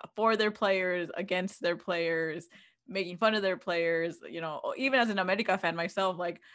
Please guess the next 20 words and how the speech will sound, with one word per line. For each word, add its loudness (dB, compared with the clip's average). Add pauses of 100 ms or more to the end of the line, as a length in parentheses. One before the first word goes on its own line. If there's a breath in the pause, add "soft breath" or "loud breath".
(180 loud breath)
against, 2
like, 4
America 0
fans, 0
there's -2
something -2
very, 2
uh, 0
like, -6 (380 soft breath)
very 2
humorous -2
to -10
me -6
that 0
I 0
actually -4 (320 soft breath)
very 2
much -4
enjoy. 2
So -4